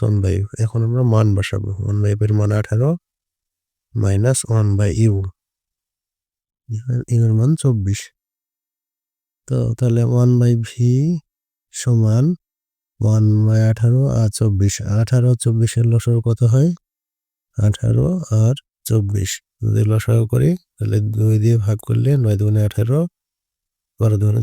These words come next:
চব্বিশ। এখানে দুই দিয়ে যায় না, তিন দিয়ে যায়। তিন, তিন ত্রিশে নয়, তিন ছড়া বারো। হ্যাঁ, তাহলে আমরা কত করব? তিন ছড়া বারো, বারো দিয়ে তিন বাহাত্তর।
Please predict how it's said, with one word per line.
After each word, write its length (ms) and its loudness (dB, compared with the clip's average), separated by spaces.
চব্বিশ। 360 0
এখানে 260 -2
দুই 120 2
দিয়ে 100 2
যায় 140 2
না, 120 0
তিন 200 4
দিয়ে 160 0
যায়। 140 0
তিন, 220 2
তিন 160 0
ত্রিশে 320 -2
নয়, 180 4
তিন 140 0
ছড়া 200 0
বারো। 260 2
হ্যাঁ, 220 2
তাহলে 300 0
আমরা 180 0
কত 120 -2
করব? 180 -2
তিন 180 2
ছড়া 160 2
বারো, 220 4
বারো 240 -2
দিয়ে 200 -2
তিন 120 -2
বাহাত্তর। 400 0